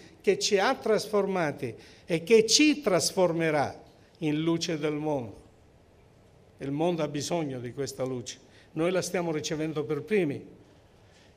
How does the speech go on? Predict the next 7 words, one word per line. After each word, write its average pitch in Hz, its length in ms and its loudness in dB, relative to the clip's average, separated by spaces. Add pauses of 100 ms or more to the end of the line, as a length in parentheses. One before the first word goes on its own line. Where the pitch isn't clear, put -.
(260)
non 147 280 -2
noi 143 180 0
soltanto 139 580 -6
qui 160 260 0
in 143 120 -4
questa 131 260 -8
sala. 117 360 -6